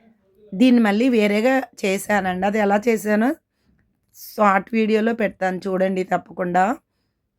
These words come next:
ఉప్పు, కారం అన్నీ చూసుకొని కావాలంటే కొంచెం కారం వేసుకోవచ్చు. మాగాయ పచ్చడి అయితే రెడీ అయిపోయింది. ఇలా చేసుకొని మొత్తం వేడి లేకుండా చల్లారిన తర్వాతే కలుపుకోవాలండి. వేడి మీద అయితే కలుపుకోకూడదు,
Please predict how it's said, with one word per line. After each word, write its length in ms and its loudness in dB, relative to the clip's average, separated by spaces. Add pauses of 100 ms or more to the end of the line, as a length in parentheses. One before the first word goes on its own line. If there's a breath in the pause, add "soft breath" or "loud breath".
(260)
ఉప్పు, 360 -2
కారం 360 0
అన్నీ 300 -4
చూసుకొని 440 -6
కావాలంటే 640 -2
కొంచెం 360 -4
కారం 320 -4
వేసుకోవచ్చు. 720 -6
మాగాయ 360 0
పచ్చడి 400 -6
అయితే 220 -6
రెడీ 300 0
అయిపోయింది. 540 -4 (720 soft breath)
ఇలా 160 -2 (100)
చేసుకొని 760 -4 (400)
మొత్తం 580 -6 (440)
వేడి 320 0
లేకుండా 720 -2
చల్లారిన 560 0
తర్వాతే 440 -4
కలుపుకోవాలండి. 920 -4
వేడి 240 -2
మీద 220 -4
అయితే 200 -4
కలుపుకోకూడదు, 840 -4